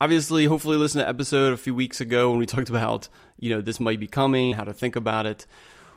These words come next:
What you really need to be prepared for, again, is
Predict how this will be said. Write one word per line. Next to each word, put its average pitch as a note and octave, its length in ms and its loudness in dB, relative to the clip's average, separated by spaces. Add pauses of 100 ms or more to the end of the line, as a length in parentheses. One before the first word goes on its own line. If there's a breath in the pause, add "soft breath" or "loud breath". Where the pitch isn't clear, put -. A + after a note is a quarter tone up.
What F#3 120 2
you A3 120 0
really A3+ 260 6
need G#3+ 180 0
to D#3 60 0
be C#3 160 2
prepared B2 500 -2
for, G#2+ 200 -4
again, A#2+ 280 0
is G#2 180 -6